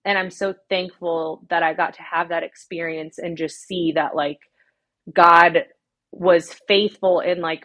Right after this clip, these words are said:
providing me with the ability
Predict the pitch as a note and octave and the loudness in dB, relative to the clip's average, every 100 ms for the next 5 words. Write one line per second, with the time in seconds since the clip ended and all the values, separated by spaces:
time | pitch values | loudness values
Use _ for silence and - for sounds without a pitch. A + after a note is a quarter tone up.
0 | - - G3 E3+ E3 E3 F3 E3+ E3 E3 | -18 -6 -4 0 2 0 -4 -8 -8 -8
1 | E3 F3 D#3+ D3+ D3+ D#3 _ _ _ _ | -8 -10 -8 -8 -10 -14 _ _ _ _
2 | _ _ _ F#3+ F3+ E3+ E3 E3 D#3+ | _ _ _ -14 -4 -2 -2 -2 -6